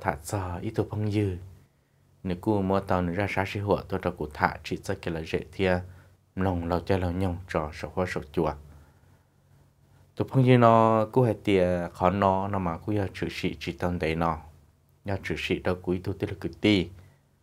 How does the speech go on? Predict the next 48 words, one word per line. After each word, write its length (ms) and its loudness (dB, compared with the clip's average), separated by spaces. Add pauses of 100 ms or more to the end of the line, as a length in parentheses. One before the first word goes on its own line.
(140)
Cụ 200 -6
cụ 60 2
yên 280 0
thọ 220 0
nữ, 340 -2
nữ 60 -8
yên 160 -6 (100)
cả 200 8
lợ, 180 0 (120)
thêm 180 -4
một 140 -6
tổ 180 -2
thả, 220 0 (240)
một 120 -12
tổ 100 -2
hài. 300 -6 (840)
Ê, 240 2
chỉ 120 -4
mua 160 4
luôn 220 2
gấu 140 8
luôn 220 2
bề, 260 4
tha 240 -2
trả, 240 8
khó 300 -8
chờ, 360 2
lúc 200 0
dây, 140 4
lúc 160 -2
rõ 260 -2
là 80 -8
một 200 -10
thả. 220 4 (640)
Ta 140 0
chỉ 220 -8 (100)
thả, 240 4 (120)
hay 160 -12
tìa 200 0
ý 100 -2
tụ 180 -10
tí 120 0
lâu, 220 2 (160)
nó 120 -6
xứ, 300 -2 (100)
chỉ 100 -6
nữ 120 -6
yên 160 -4